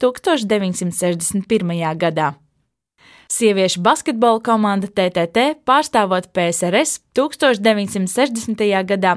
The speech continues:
uzvarēja Eiropas kausa izcīņā. T T T Eiropas sieviešu basketbola kausu turpmāk izcīnīja astoņpadsmit reizes, pēdējo tūkstoš deviņsimt astoņdesmit otrajā gadā,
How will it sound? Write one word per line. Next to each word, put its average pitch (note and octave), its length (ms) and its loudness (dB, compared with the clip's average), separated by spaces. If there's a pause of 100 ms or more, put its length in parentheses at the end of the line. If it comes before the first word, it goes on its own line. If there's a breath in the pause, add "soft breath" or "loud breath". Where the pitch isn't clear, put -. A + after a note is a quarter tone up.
(160)
uzvarēja A#3 560 0 (160)
Eiropas B3+ 480 0
kausa F#3+ 400 -2
izcīņā. E3+ 540 -4 (420 loud breath)
T F3+ 160 0
T E3 160 -2
T A3 140 2 (180)
Eiropas C#4 480 0
sieviešu G#3 480 2
basketbola F#3 560 0
kausu B3 480 0
turpmāk C4+ 480 0
izcīnīja G3 640 -4
astoņpadsmit F3 800 -2
reizes, E3 460 -2 (340 soft breath)
pēdējo A3+ 540 2 (260 loud breath)
tūkstoš B3+ 480 0
deviņsimt F#3 480 -2
astoņdesmit F3+ 640 -2
otrajā F3+ 400 0
gadā, G3 300 2